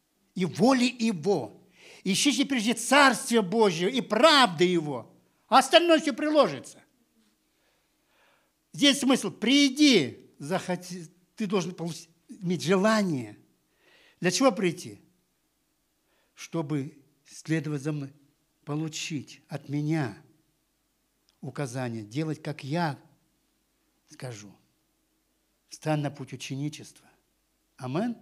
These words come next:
Хорошо. И вот, э, мы видим, что этот молодой человек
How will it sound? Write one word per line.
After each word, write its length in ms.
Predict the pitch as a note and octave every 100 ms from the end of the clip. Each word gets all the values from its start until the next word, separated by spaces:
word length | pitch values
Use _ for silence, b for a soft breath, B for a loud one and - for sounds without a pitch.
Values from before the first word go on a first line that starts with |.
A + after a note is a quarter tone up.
| _ _ _ _ _ _ _ _ B B B -
Хорошо. 680 | C#3+ F3+ F#3 A#3+ C#3+ - _ B B B B B B B -
И 100 | F3
вот, 340 | A3+ A#3 - - -
э, 420 | E3+ D#3 C3+ D3 - - -
мы 160 | G3
видим, 320 | A3+ B3+ A#3
что 160 | F#3 A#3
этот 400 | G#3+ G#3 - G3+
молодой 400 | F3 G3 F#3+ A3
человек 580 | - F#3+ F#3+ F#3 F3+